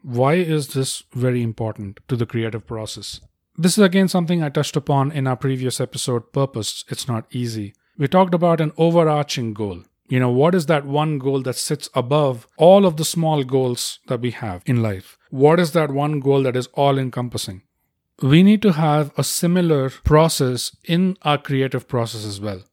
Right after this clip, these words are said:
So before we are getting started with whatever, you know, our endeavor is, we need to be aware of what is the overarching goal. What am I trying to do with this really at the end of the day? What is my objective?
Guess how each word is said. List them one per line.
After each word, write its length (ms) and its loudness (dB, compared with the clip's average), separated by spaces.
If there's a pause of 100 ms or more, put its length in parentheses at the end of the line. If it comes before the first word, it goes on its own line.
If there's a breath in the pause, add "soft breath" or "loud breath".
(120)
So 140 -10
before 520 2
we 200 2
are 260 -2 (260)
getting 280 0
started 600 -4
with 260 -6
whatever, 640 0
you 120 -4
know, 180 -4
our 200 -2
endeavor 440 -2
is, 340 -10 (180)
we 200 2
need 220 2
to 80 0
be 160 -2
aware 560 0
of 360 -4 (100)
what 560 -2
is 260 -2
the 160 -6 (120)
overarching 840 -2
goal. 280 -12 (240)
What 320 0
am 140 2
I 80 2
trying 300 -2
to 100 -2
do 200 -4
with 260 -4
this 200 -10
really 400 -10
at 140 -2
the 120 -4
end 120 -4
of 80 -8
the 60 -6
day? 200 -8 (280)
What 240 2
is 100 -2
my 160 0
objective? 680 -6